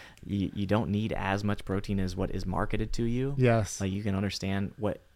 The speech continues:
Speaker 1: your, your optimal needs are. And, and once you exceed that, you're not really doing yourself any favors because your body physically can't utilize it.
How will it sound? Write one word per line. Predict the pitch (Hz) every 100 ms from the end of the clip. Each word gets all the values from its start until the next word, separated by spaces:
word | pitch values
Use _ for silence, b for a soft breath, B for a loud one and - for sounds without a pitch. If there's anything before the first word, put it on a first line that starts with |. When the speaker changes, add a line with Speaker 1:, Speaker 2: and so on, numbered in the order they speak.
| -
Speaker 1:
your, | 104 98 87
your | - 101 -
optimal | 95 - 98 95 90 - - - -
needs | 98 104 113
are. | 120 131 143 b b b -
And, | 101 95 95 92 -
and | - 101
once | 107
you | 113
exceed | 98 - - 101 110 117
that, | 123 139 - - - -
you're | - 104
not | 131 151
really | 135 117
doing | 95 101 107
yourself | 95 87 95 90 - - -
any | 104 92 90 69 -
favors | - 98 92 73 82 - - -
because | 95 95 98 92
your | 95
body | 101 110 95 - - - - - - - - -
physically | 123 107 101 87
can't | - 98 - B B B -
utilize | 110 90 90 87
it. | 90 104